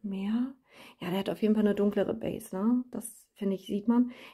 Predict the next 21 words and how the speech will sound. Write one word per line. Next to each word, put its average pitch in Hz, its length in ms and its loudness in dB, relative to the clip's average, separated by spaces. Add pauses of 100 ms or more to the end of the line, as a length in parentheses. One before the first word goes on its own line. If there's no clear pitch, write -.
Das - 280 -8
ist 233 220 -2
auf 233 180 2
jeden 226 120 8
Fall 220 100 6
so 220 80 6
ein 220 60 10
Multichrome, 220 440 4
der 208 80 2
geht 226 180 0
so 196 100 2
ins 202 180 -2
Grün 233 420 4
auch. 330 400 0 (120)
Goldgrün. 247 1080 6 (540)
Also 220 180 4
eigentlich 370 380 6
schon 311 180 4
fast 277 320 0
klassisch, 254 640 0
ne? 247 340 4